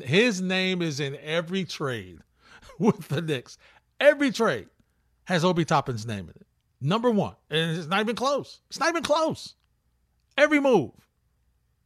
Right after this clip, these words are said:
Obi Toppin's name is in it. Even the, even for draft, even just for draft picks, I've seen Obi Toppin's name in. And once again, I'm not gonna, you know, it's,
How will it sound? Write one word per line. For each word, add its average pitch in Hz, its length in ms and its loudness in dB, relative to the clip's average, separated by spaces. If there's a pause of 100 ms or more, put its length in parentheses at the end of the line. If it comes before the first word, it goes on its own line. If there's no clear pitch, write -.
Obi 196 200 6
Toppin's 156 360 2
name 131 200 -2
is 110 100 -8
in 92 120 -10
it. 85 100 -20 (920)
Even 285 220 4
the, 277 200 -2
even 277 280 2
for 247 200 2
draft, 262 480 0 (120)
even 277 240 0
just 269 280 -2
for 269 120 -4
draft 269 500 -4
picks, - 480 -2 (360)
I've 180 140 4
seen 196 180 0
Obi 165 220 -2
Toppin's 131 420 -8
name 98 180 -12
in. 87 80 -18 (220)
And 277 80 -2
once 262 160 -2
again, 175 260 -4
I'm 190 180 -4
not 180 200 -4
gonna, 143 320 -4 (320)
you 185 120 -10
know, 110 160 -10
it's, 170 220 -10